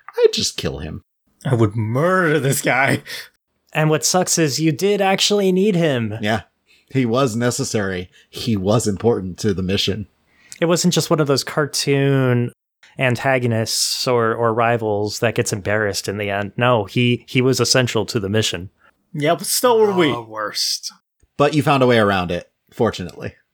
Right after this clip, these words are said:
Speaker 1: But anyways, I think that's, uh, that's a good <laughs> place to wrap it up, honestly. Thank you guys for joining me on this.
Speaker 2: Yeah.
Speaker 4: Yeah, a lot of fun.
Speaker 3: Yeah, these are always fun. Thanks.
Speaker 1: Thank you all for listening to this.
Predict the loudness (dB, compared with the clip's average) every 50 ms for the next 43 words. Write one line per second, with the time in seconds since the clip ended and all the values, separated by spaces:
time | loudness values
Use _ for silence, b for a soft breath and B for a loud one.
0 | _ _ _ _ -8 -6 -4 -2 -2 2 2 2 2 2 0 -4 -4 -4 -4 -4
1 | -2 0 0 0 0 -4 -8 -10 _ 0 2 2 2 0 -2 -4 -2 0 2 2
2 | 2 2 0 0 -4 -2 -2 -2 0 0 0 0 -2 -10 -14 -12 -10 -8 -6 -6
3 | -4 -2 0 0 0 0 0 0 0 0 0 0 0 0 0 -2 -2 -2 -2 -4
4 | -6 -8 -8 -6 -6 -4 -4 -6 -6 -8 -6 -6 -6 -4 -6 -6 -10 b b b
5 | b _ _ _ _ 0 0 0 2 2 2 2 4 2 2 2 0 0 2 2
6 | 2 4 4 2 2 2 2 0 -2 -2 -2 -4 -4 -6 -10 -14 -16 _ _ _
7 | _ _ _ _ _ 0 0 0 0 -2 -6 _ _ _ _ _ _ _ _ -6
8 | -4 -4 -2 -2 -2 -2 0 0 0 0 0 -2 -2 -2 -2 -4 -10 _ _ _
9 | _ _ _ _ _ 0 2 2 4 4 2 2 4 4 4 4 2 2 2 0
10 | 0 0 -2 -2 -2 -4 -2 -4 -6 -8 -8 _ _ _ _ _ _ _ _ -2
11 | -2 0 2 2 4 4 4 2 2 2 2 2 2 0 -2 -4 -2 -2 -2 0
12 | 0 0 -2 -2 -4 -8 -10 -12